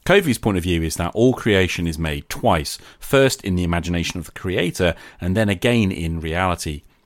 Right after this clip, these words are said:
If you don't know what you want, then you won't get what you want, not unless you happen upon it accidentally, which is really unlikely. In gaming terms, you need to consider if there's some specific engagement that you particularly want to reward, or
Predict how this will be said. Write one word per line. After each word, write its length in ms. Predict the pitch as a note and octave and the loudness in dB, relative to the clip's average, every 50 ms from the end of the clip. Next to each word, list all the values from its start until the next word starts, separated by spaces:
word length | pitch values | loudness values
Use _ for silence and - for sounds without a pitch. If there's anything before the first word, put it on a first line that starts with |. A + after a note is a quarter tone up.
| _ _ _ | _ _ _
If 120 | - G2+ A2+ | -8 -4 -2
you 80 | D#3 | 2
don't 160 | E3 D3 A#2+ | 2 2 2
know 120 | A#2+ A2 G#2 | 2 0 0
what 200 | F#2+ G2+ - - | 0 -2 -2 -2
you 120 | F#2 F2 | -4 -6
want, 520 | F2 F2+ A2 D#3 F3+ E3 G#2 G2 - - - | -6 -2 0 2 2 2 2 0 -2 -4 -4
then 140 | F#2+ F#2+ | -2 -2
you 120 | F#2+ F#2+ G2 | -2 -2 -2
won't 400 | F#2 G2 F#2+ F#2 F2+ E2+ - - _ _ | 0 0 0 0 0 -4 -8 -14 _ _
get 260 | C#3+ C3 G2+ C2 C#2 | 0 0 0 0 -4
what 120 | D2 C#2+ | -6 -8
you 120 | C#2+ D2 D2 | -10 -10 -8
want, 420 | D2+ D#2+ D2+ C#2+ C#2 - - - | -6 -6 -6 -6 -8 -12 -8 -4
not 160 | A2+ G#2 F#2 | -4 -4 -2
unless 400 | E2 D#2+ E2 E2 D#2 - - - | -4 -4 -4 -4 -4 -6 -8 -8
you 160 | E2 D#2 D#2 C#2 | -8 -8 -8 -8
happen 320 | - E2 - F2 D#2 D#2 | -10 -8 -8 -8 -8 -8
upon 240 | D2+ - - D2+ C#2+ | -8 -10 -10 -10 -10
it 100 | C#2+ - _ | -10 -12 _
accidentally, 680 | - E2+ E2+ - - - G#2+ A2 G#2+ E2 D#2 D2+ - - _ - - - - | -16 -16 -14 -14 -8 -6 -6 -4 -4 -4 -4 -4 -6 -8 _ -20 -20 -20 -20
which 100 | - - | -18 -16
is 100 | - - | -14 -10
really 200 | E2 D#2 C#2+ D2+ | -10 -8 -6 -6
unlikely. 680 | D#2+ E2 E2+ F2 - F#2+ F#2 - F#2 F2+ E2 D2+ - - _ _ _ _ _ _ _ _ _ _ _ _ _ - - | -4 -2 -2 0 0 0 -2 -2 -2 -2 -2 -2 -4 -8 _ _ _ _ _ _ _ _ _ _ _ _ _ -20 -4
In 180 | - B2+ A#2 A2+ | 0 2 2 4
gaming 340 | A2+ D3 F3+ F#3 D#3+ C#3 A2+ | 4 4 4 4 4 2 2
terms, 280 | - G2+ E2+ D#2+ D#2 | 2 0 0 0 -2
you 60 | F2 F2+ | -2 -2
need 160 | F#2 F#2 - | -2 -2 -4
to 80 | - | -4
consider 380 | - - G2+ F#2 - G#2 E2+ F2+ | -4 -4 -4 -2 -2 -2 0 0
if 160 | F2+ F2 - | 0 -2 -2
there's 280 | - G2 F#2 F2+ F2 - | -2 0 0 0 0 -2
some 280 | - - G#2 G2 F#2+ | -2 0 0 0 -2
specific 680 | - - - - F#2+ - - - D3 C#3+ - C3+ - G#2 | -4 -6 -6 -6 -4 -4 0 0 0 0 0 -2 -4 -4
engagement 540 | F2+ E2+ F2 E2 D#2+ D#2 - D#2+ D2 B1 | -4 -2 -2 -4 -4 -6 -6 -8 -8 -8
that 100 | C2 C2+ | -10 -10
you 140 | - D2+ D#2 | -8 -8 -8
particularly 480 | - E2 - - F2 - - F#2 F2+ E2+ | -8 -8 -6 -8 -8 -8 -8 -8 -6 -6
want 200 | D#2 D2+ D#2+ D#2 | -6 -6 -8 -8
to 100 | - E2+ | -8 -8
reward, 480 | D#2+ D#2+ D#2+ F2+ G#2+ A2+ G2+ E2+ D#2 E2+ | -6 -6 -4 -2 0 2 2 2 2 0
or 220 | E2+ F2 E2+ - | 0 -2 -2 -4